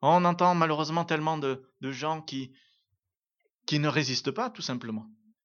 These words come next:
qui se laissent appâter. Moi, j'aime bien regarder, ma, mon épouse, elle n'aime pas, mais j'aime bien regarder le documentaire, euh, animalier. Vous savez, c'est, bon, c'est sûr, il y a un, un peu de sang. Quand le lion, il commence à attraper la, la gazelle qui s'enfuit,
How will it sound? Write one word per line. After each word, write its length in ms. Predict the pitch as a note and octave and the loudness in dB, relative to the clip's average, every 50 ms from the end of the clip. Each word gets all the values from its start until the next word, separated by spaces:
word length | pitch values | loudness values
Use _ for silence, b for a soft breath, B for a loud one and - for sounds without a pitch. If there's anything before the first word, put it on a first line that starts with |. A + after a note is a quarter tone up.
| _ _ _ _ _ _ _ _ _ | _ _ _ _ _ _ _ _ _
qui 120 | - D3 | -6 -4
se 140 | C#3+ - D#3 | -2 2 2
laissent 260 | D#3 E3 D#3+ D#3+ - - | 4 4 4 2 2 2
appâter. 680 | F#3+ E3+ E3+ - E3+ E3 E3+ - G#3 A#3+ C4 - - _ _ _ _ _ _ _ _ _ _ _ _ _ _ _ _ _ _ _ _ _ _ _ _ _ _ _ _ _ _ _ _ - | 2 2 4 4 4 4 4 2 0 0 0 -4 -8 _ _ _ _ _ _ _ _ _ _ _ _ _ _ _ _ _ _ _ _ _ _ _ _ _ _ _ _ _ _ _ _ -2
Moi, 140 | C3 D#3 | 2 2
j'aime 220 | F3+ F3 F#3 F#3 F#3+ | 4 4 4 4 4
bien 160 | F#3+ G3+ G#3 | 6 6 6
regarder, 520 | E3+ F3 F3+ D3 D#3 D3 D3 D#3+ E3+ E3 | 6 6 6 6 6 6 6 6 4 4
ma, 160 | C#3+ B2+ B2+ C3+ | 4 4 2 4
mon 200 | C3+ C3+ D3 D3+ | 4 4 4 4
épouse, 260 | C#3+ - F3 D#3+ E3 | 2 2 2 2 4
elle 60 | D3 | 4
n'aime 160 | C3+ C3 B2 | 4 4 6
pas, 280 | - E3+ G3 A#3 - - - | 6 6 6 4 2 -6 -10
mais 120 | - C3 | -8 -4
j'aime 180 | A#2+ C#3 C#3 D3+ | -2 -2 0 0
bien 100 | E3 D3+ | 0 0
regarder 380 | D#3 D3+ C#3 C#3+ C3 C#3 D3+ | 2 4 4 4 4 6 6
le 100 | C#3+ C3 | 6 6
documentaire, 680 | B2+ C3 C3 C3 - C3 B2 B2 A#2+ C#3 C#3 C#3 B2+ | 6 6 4 4 2 2 2 2 4 4 4 4 6
euh, 160 | B2+ B2 A#2 A#2 | 4 4 4 4
animalier. 560 | C3 C#3 C3+ C3 C3 B2 B2 A#2+ A2+ A#2 - - _ _ _ _ _ _ _ _ _ _ _ _ _ _ _ _ _ _ _ _ _ - | 2 2 0 0 0 0 0 0 -2 -4 -8 -14 _ _ _ _ _ _ _ _ _ _ _ _ _ _ _ _ _ _ _ _ _ -12
Vous 100 | B2 A2+ | -8 -4
savez, 220 | A2 - D3 E3 D#3+ | 0 4 6 6 6
c'est, 340 | - D#3 C#3+ - C3+ - - - | 6 4 2 0 -2 -8 -10 -14
bon, 340 | A#2+ - B2+ C#3+ C#3 A#2+ A2+ | -8 -2 0 0 0 0 0
c'est 180 | A2 - C3+ | -4 -4 -4
sûr, 200 | B2+ - F3 E3 | -2 0 2 2
il 40 | D3 | 4
y 40 | C3+ | 4
a 80 | C#3 | 4
un, 100 | C#3 C3 - - | 2 0 -2 -2
un 160 | C#3 C#3 D3 | -2 -2 0
peu 180 | - D#3 D#3+ | 0 0 2
de 100 | D3+ D3+ | 2 2
sang. 380 | D#3 - - - F#3 F#3 G3 G3+ - b b b b b b b b b b | 2 4 6 6 6 6 4 2 -6 b b b b b b b b b b
Quand 180 | - D3 D3 - | -2 -2 0 4
le 140 | D#3 E3 D#3+ | 6 6 6
lion, 280 | D3+ D3 F3 F#3 F3+ | 6 6 6 6 6
il 60 | F3 | 6
commence 300 | F3 E3+ D#3+ E3 D#3+ - | 4 4 2 4 4 4
à 40 | E3+ | 4
attraper 420 | D#3 - - E3 D3+ - E3+ E3 D#3+ | 2 4 4 2 4 6 6 6 8
la, 260 | D#3 D3 C3+ C3 C3 | 10 10 10 10 8
la 160 | B2 B2+ C3 | 6 6 6
gazelle 480 | C3 E3 E3 D3 F3+ G3+ G#3+ G3+ F3+ F3+ | 6 6 6 8 8 8 8 6 4 2
qui 140 | - D#3+ | 0 -2
s'enfuit, 600 | - - D#3+ E3 D#3+ - - F3 F3+ F#3 G#3 B3 | 0 2 0 0 0 -4 -4 -2 0 2 0 0